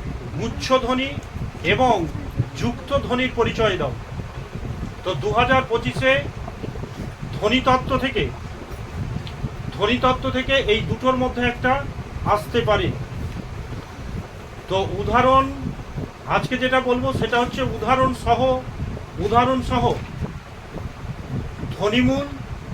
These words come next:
এবং সহধ্বনিমূলের সম্পর্ক নির্ণয় করো। তাহলে ধ্বনিমূল কি এবং সহধ্বনিমূল কি? ভালো করে বুঝিস, দু হাজার পঁচিশে খুব ইম্পর্টেন্ট, খুব,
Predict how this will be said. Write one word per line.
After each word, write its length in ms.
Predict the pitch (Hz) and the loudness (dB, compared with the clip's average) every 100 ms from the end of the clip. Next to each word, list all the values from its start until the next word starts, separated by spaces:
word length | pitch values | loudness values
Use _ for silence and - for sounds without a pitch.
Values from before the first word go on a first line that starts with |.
| - - - 170 | -8 -8 -4 2
এবং 160 | 214 254 254 - | 4 4 2 2
সহধ্বনিমূলের 800 | 214 220 262 226 262 254 247 247 - | 4 4 4 2 2 2 4 2 2
সম্পর্ক 420 | 233 240 247 240 254 339 - - - 160 | -2 2 0 2 0 -2 -4 -6 -6 -2
নির্ণয় 340 | 214 214 208 185 | 2 6 6 4
করো। 180 | 156 - - - - - - - | -2 -4 -6 -8 -6 -8 -8 -2
তাহলে 200 | 190 214 196 143 | 4 4 4 2
ধ্বনিমূল 420 | 208 262 262 262 247 | 2 2 2 0 0
কি 120 | 262 285 - - - - - - - 175 | -2 -2 -4 -6 -8 -8 -12 -10 -2 2
এবং 160 | 226 247 - - | 4 2 0 4
সহধ্বনিমূল 680 | 233 269 208 247 247 240 202 | 4 4 0 0 0 0 -2
কি? 100 | 180 - - - - - - - - - - - - - | -4 -4 -4 -8 -8 -10 -10 -10 -8 -8 -8 -8 -8 -4
ভালো 180 | 196 247 | 2 4
করে 160 | 254 247 | 6 4
বুঝিস, 320 | 254 277 262 - | 2 -2 -4 -2
দু 60 | 226 | 2
হাজার 220 | 240 254 254 254 | 4 4 2 0
পঁচিশে 340 | 233 254 - - | 0 0 -2 -2
খুব 120 | 247 240 | -4 -4
ইম্পর্টেন্ট, 440 | - 240 202 - - - - - - - - - - - - | 0 2 2 -2 -6 -10 -12 -10 -8 -8 -8 -10 -4 -4 -2
খুব, 160 | 233 | 0